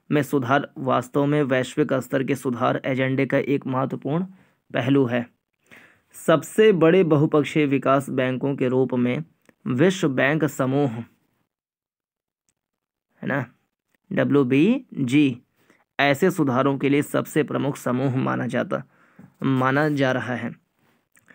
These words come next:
स्वयं में सुधार लाने में अग्रणी भूमिका निभाकर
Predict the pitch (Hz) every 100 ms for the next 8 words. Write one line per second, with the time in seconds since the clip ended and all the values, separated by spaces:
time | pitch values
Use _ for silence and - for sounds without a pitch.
0 | - - - 175 180 208 202 180 143 165
1 | 170 151 160 170 170 - 139 135 147 151
2 | 127 139 131 143 135 117 131 127